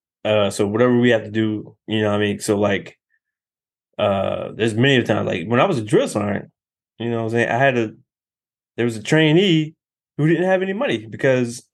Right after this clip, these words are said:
uh, he, he, when he came in, he added his mom to his,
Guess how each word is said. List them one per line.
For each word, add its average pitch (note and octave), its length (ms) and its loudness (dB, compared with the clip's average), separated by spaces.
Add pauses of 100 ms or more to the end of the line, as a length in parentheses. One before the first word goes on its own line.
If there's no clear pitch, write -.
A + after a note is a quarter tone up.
(640)
uh, G#2+ 560 0 (200)
he, D3 280 -4 (120)
he, C3 460 -2
when A#2+ 140 2
he D3+ 200 4
came E3 320 2
in, F3 380 -2 (600)
he B2 160 -2
added B2 280 4
his C#3 180 0
mom A#2+ 380 0
to A#2+ 160 -4
his, A#2+ 440 -4